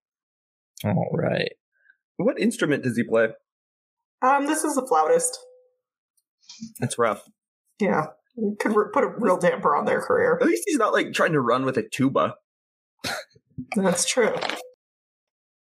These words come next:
Speaker 1: He didn't really get away, so it doesn't matter much.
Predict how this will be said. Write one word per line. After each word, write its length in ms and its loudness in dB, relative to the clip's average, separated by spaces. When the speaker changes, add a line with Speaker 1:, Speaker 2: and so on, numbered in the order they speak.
Speaker 1:
He 80 -2
didn't 180 0
really 200 4
get 160 0
away, 260 4
so 160 -2
it 80 0
doesn't 240 -2
matter 260 2
much. 420 -2